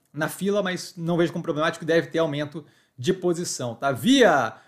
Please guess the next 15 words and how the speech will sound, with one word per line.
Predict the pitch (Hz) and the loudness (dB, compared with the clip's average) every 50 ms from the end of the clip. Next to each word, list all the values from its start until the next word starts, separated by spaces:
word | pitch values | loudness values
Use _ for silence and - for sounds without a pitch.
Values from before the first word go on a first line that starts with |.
| _ _ | _ _
uma | - 214 220 | -2 -2 0
operação | 190 226 202 180 160 - 208 196 | 2 4 4 2 2 2 0 0
muito | 170 151 151 185 226 226 196 - 170 | -2 -2 0 2 2 2 2 0 -2
bem | 156 170 | -4 -4
rodada, | 156 180 220 208 185 185 214 220 175 127 127 123 120 113 - - | -4 -4 -4 -4 -2 -2 -2 -2 -2 -2 -4 -4 -6 -8 -12 -12
consegue | - 143 127 - 170 165 165 | -10 -8 -4 -4 -2 -2 -2
lidar | 160 147 156 | -2 0 -2
ali | 147 143 147 | -2 -2 -4
com | 147 156 139 131 113 | -4 -6 -8 -4 0
várias | 170 196 208 196 180 139 | 2 2 4 4 2 0
intempéries, | 160 - 156 147 - 165 175 190 175 156 | -2 -4 -6 -6 -4 -2 -2 -2 -2 -2
inclusive | 143 180 - 196 170 143 180 185 156 196 | -4 -6 -6 -6 -6 -4 -4 -4 -4 -6
isso | 180 - | -6 -6
que | 180 | -8
aconteceu | 170 - 170 170 170 147 - - 170 127 120 | -8 -8 -8 -8 -8 -8 -4 -4 -4 -4 -6